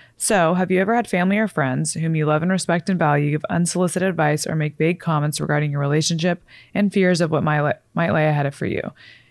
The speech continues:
your relationship, or your future family, et cetera? I want to believe that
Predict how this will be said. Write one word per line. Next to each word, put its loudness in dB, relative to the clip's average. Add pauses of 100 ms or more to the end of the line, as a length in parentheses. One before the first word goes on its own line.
your 2
relationship, 0
or -2
your -2
future -6
family, -4
et -6
cetera? -6 (580)
I -2
want 2
to 2
believe 4
that 0